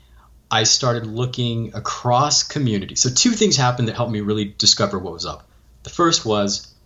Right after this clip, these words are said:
I started looking cross community. So I was in the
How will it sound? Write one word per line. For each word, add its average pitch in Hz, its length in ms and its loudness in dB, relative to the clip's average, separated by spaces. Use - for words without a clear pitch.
I 117 40 0
started 117 300 2
looking 113 460 -2
cross 123 340 2
community. - 480 -8
So 110 200 2
I 104 80 2
was 113 160 -2
in 131 100 2
the 113 260 -2